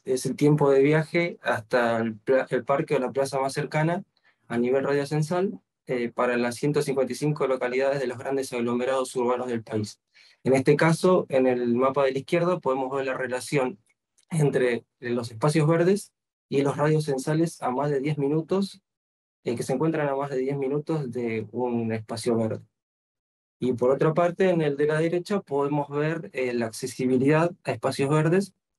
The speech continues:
según el, el nivel socioeconómico medido en deciles, que son categorías que, eh, proporciona el indec,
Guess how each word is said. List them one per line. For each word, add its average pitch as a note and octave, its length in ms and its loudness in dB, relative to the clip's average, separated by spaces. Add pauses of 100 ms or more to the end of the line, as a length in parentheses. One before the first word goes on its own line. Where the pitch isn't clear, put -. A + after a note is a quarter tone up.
(160)
según D3+ 560 2
el, A#2+ 580 -4 (140)
el A2+ 360 -2
nivel B2+ 200 0
socioeconómico D#3+ 680 2
medido C#3 320 0
en C3 60 -4
deciles, A#2 600 -6 (480)
que - 80 -16
son B2 160 -2
categorías B2+ 600 2
que, A#2+ 520 -2
eh, A2 60 -2
proporciona A#2 560 -2
el C3+ 80 0
indec, D3+ 420 0